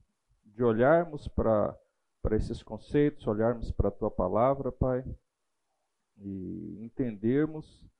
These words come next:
ah, as implicações, principalmente daquele mundo que nos cerca e das propostas que muitas vezes nos são feitas, Pai.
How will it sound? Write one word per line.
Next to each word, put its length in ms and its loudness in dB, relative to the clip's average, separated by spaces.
ah, 680 -6
as 140 -4
implicações, 1200 -2
principalmente 680 -2
daquele 400 -2
mundo 380 -8
que 120 -8
nos 240 -8
cerca 320 0
e 40 -6
das 180 0
propostas 920 0
que 80 -6
muitas 420 2
vezes 460 -2
nos 200 -12
são 160 -6
feitas, 540 2
Pai. 240 -8